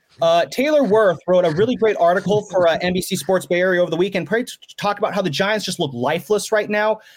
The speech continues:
I think you are seeing, like, the pitching staff is starting to run on fumes again. The hitters are running on fumes again.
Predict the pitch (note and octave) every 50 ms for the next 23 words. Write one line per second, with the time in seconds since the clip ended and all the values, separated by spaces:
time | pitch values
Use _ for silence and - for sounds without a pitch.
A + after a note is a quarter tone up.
0 | _ _ - G3 G3 G3 C4 C4 A#3 G#3+ G#3+ A3 G#3+ - - A#3 A#3 G#3+ E3+ C#3
1 | C3+ C3+ C3+ - - A3 - - A#3 A3 - A3+ A3 G#3+ G#3+ A3 G#3 - A3+ G#3+
2 | G#3 G#3 G3+ G#3 G3+ G3+ G3+ G3 F#3+ - G3+ G#3 G#3 F#3+ F#3+ G#3 G#3+ G#3+ G#3+ F#3+
3 | B2+ - - G3+ G#3+ A3+ A3+ - A3 G#3 G#3 G#3+ G#3+ G#3+ G#3 G3 F#3 - G#3+ G#3
4 | F#3+ F#3 G#3+ G#3+ -